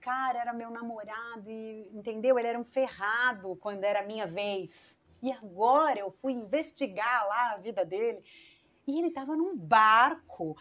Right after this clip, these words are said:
ficando noivo, pediu a mulher em casamento num barco. Quer dizer, na minha vez ele era um ferrado.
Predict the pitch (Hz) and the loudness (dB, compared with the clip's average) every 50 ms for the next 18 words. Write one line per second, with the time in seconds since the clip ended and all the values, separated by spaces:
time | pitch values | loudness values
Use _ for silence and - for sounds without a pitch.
0 | - - _ - 285 277 - 302 320 339 311 359 427 440 370 294 269 262 262 269 | -16 -20 _ 0 0 2 4 4 4 4 4 4 4 6 10 12 12 12 12 12
1 | 294 311 349 285 226 214 233 233 - 262 240 196 - 262 302 339 370 339 294 285 | 12 12 10 8 4 0 -2 -2 -2 -2 -4 -2 0 2 2 4 6 4 6 4
2 | 285 269 254 254 254 262 285 269 - 285 277 226 240 247 226 294 349 339 403 370 | 4 4 6 4 4 4 2 2 2 2 4 4 2 2 2 0 -2 -2 -4 -2
3 | 311 294 330 415 466 453 381 330 269 277 285 285 302 302 294 254 277 277 277 294 | 0 2 2 2 2 8 12 12 12 12 12 10 8 6 0 2 2 2 4 4
4 | 269 247 262 269 254 254 320 381 453 403 320 285 247 269 277 311 320 330 302 302 | 4 4 4 2 4 2 2 4 6 6 6 8 6 6 6 6 4 2 2 2
5 | 311 320 330 - 302 277 - 226 247 262 262 262 233 185 | 2 0 0 0 0 0 2 2 0 2 0 -2 -2 -6